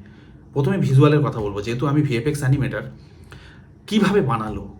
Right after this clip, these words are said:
একশো পঁচিশ কোটি টাকা আমরা শুনতে পাচ্ছি তাদের বাজেট। এই বাজেটের মধ্যে পুরো জিনিসটা কীভাবে ফিট করালো, এটাই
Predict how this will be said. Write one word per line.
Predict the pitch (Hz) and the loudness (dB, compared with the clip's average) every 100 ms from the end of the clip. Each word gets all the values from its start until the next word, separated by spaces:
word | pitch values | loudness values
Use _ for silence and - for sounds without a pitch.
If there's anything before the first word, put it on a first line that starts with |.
| - 135 | -12 -8
একশো | 135 - 170 | -6 -4 -2
পঁচিশ | 131 143 - | -2 -4 -2
কোটি | 151 147 | -2 0
টাকা | 147 | -2
আমরা | 139 135 | -2 -2
শুনতে | 123 117 | -4 -2
পাচ্ছি | 123 104 - 98 | -4 -4 -10 -10
তাদের | 117 113 - | -8 -8 -6
বাজেট। | 120 123 - - | -4 -4 -8 -8
এই | 208 226 | -6 -4
বাজেটের | 139 - 123 190 208 165 | -4 -4 0 2 2 2
মধ্যে | 156 208 | 0 -2
পুরো | 214 151 175 | -2 0 2
জিনিসটা | 135 151 156 | 2 0 -2
কীভাবে | 151 139 139 | -4 -4 -4
ফিট | - 190 190 | -4 -4 -2
করালো, | 165 127 127 135 | -2 0 0 -2
এটাই | 147 175 190 202 | -4 -4 -2 -4